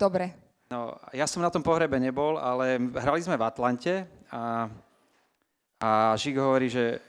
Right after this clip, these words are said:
Speaker 2: e, a to sme išli štyri, a myslím, ešte, e, Joško Štimpel a Jardo Modrý tam bol a ideme pešo, ideme z večere, že sa prejdeme. A hovorí, "Chalani, ja vám musím povedať jednu príhodu", že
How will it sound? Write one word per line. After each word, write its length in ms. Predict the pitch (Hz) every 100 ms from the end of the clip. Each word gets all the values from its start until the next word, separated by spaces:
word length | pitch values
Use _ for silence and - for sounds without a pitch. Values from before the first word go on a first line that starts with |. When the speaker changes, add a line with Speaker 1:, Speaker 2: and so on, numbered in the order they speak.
| -
Speaker 2:
e, 240 | - 123 123
a 80 |
to 160 | 127 135
sme 160 | 147 139
išli 160 | -
štyri, 320 | 120 - 135
a 80 | 135
myslím, 240 | 127 135 -
ešte, 160 | -
e, 480 | 117 113 120 117 120
Joško 240 | 127 156
Štimpel 400 | - 139 131 135
a 160 | 123 113
Jardo 320 | 120 127 135
Modrý 320 | 135 131 131
tam 160 | 131 120
bol 240 | 120 127
a 80 | 123
ideme 560 | 127 123 120 113 117 123 -
pešo, 320 | 127 - 127
ideme 240 | 123 120
z 80 | 107
večere, 480 | 120 - 147 143 131
že 160 | 110
sa 80 | -
prejdeme. 560 | 113 117 127 139 143 143 - - -
A 80 | 123
hovorí, 160 | 117
"Chalani, 240 | - 147 135
ja 80 | 131
vám 160 | 127
musím 160 | - 123
povedať 320 | 123 120 113
jednu 160 | 113 110
príhodu", 400 | 113 107 107 101
že 320 | 101 104 104